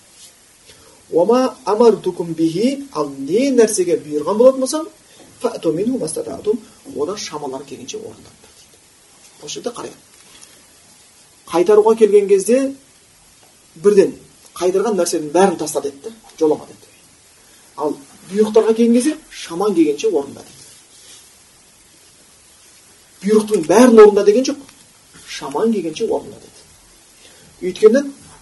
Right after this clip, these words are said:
күнәні тастау, бір жаман, кейбір жаман істі тастау оңайырақ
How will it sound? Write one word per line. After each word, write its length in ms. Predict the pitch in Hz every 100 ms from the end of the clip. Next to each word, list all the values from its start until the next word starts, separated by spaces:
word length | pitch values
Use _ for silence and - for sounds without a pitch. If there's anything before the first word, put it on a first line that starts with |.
| _ _ _ _ -
күнәні 360 | 180 214 233
тастау, 520 | 208 220 - 269 285 269 - _ -
бір 140 | 147
жаман, 320 | 214 202 160
кейбір 280 | - 190 160
жаман 240 | 170 165 151
істі 180 | -
тастау 400 | 165 165 220 269 - - _ _ _ -
оңайырақ 520 | 170 175 170 233 277